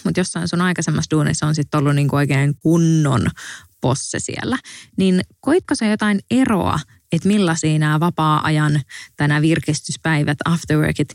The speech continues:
että miten nämä niinku sumplitaan, miten ne tapahtuu? Koitko sä siinä sellaisessa ryhmähengessä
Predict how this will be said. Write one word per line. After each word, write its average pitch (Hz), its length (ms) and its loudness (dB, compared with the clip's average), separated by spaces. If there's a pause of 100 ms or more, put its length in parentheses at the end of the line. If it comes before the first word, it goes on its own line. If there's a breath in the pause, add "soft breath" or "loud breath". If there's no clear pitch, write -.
(440 loud breath)
että 165 120 -4
miten 214 300 2
nämä 170 160 2
niinku 151 220 2
sumplitaan, 160 640 0
miten 175 220 0
ne 160 120 0
tapahtuu? 160 520 -2
Koitko 233 300 -2
sä 180 120 -4
siinä 175 300 0
sellaisessa 175 500 -4
ryhmähengessä 170 840 0